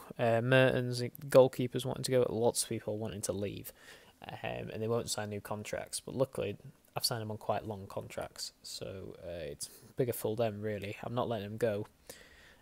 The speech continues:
Um, so hopefully when I can, I will get them new contracts, uh, to stay. Uh, we'll bring up Robertson, veteran, up into Cam,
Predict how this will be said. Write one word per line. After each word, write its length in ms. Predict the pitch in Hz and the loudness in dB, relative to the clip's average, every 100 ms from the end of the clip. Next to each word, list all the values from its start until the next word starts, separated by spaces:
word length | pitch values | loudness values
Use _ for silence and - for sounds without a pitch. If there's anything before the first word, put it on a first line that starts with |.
| _ - | _ 0
Um, 360 | 110 107 107 | 0 0 -4
so 160 | - 117 | -4 2
hopefully 380 | 127 120 107 107 | 2 2 -2 -2
when 160 | 110 | -2
I 40 | 107 | -4
can, 380 | - 120 107 110 | -6 -8 -6 -6
I 160 | 113 | -4
will 120 | 107 | -4
get 220 | 110 117 - | -2 -2 0
them 200 | 104 104 | -4 -4
new 140 | 104 | -4
contracts, 680 | - 113 110 - - - - - | -4 -6 -2 -4 -4 -4 -4 -2
uh, 200 | 107 104 | -2 -2
to 140 | - | -2
stay. 440 | - - 127 98 - _ - - - - - | 2 2 4 0 -2 _ -18 -16 -16 -18 0
Uh, 80 | 139 | 4
we'll 80 | 143 | 6
bring 200 | 180 175 | 6 4
up 60 | 156 | 4
Robertson, 600 | 147 143 143 - 175 160 - - | 6 6 4 2 2 0 -6 0
veteran, 520 | 139 - - 143 131 - | 0 2 0 0 -2 -6
up 180 | 143 - | -10 -4
into 340 | 127 - 120 117 | -4 -2 -4 -4
Cam, 400 | - 151 151 147 | -4 0 0 0